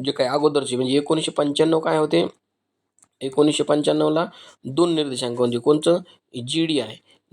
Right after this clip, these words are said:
जीडीआय काय होतं? लिंग आधारित विकास निर्देशांक. जीडीआय एक होतं आणि, आणि, आणि दुसरं काय होतं? जीईएम, लिंग सबलीकरण निर्देशांक. जीडीआय आणि जी, जीईएम म्हणजे या दोन निर्देशांक, लिंग आधारित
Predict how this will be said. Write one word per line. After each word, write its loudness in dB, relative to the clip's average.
जीडीआय 2
काय 0
होतं? 2
लिंग 4
आधारित 2
विकास 0
निर्देशांक. 0
जीडीआय 2
एक -2
होतं 4
आणि, 0
आणि, -4
आणि -4
दुसरं -4
काय 0
होतं? 0
जीईएम, 0
लिंग 0
सबलीकरण 0
निर्देशांक. -2
जीडीआय -2
आणि -2
जी, -6
जीईएम -4
म्हणजे 2
या 4
दोन 2
निर्देशांक, -2
लिंग 4
आधारित 2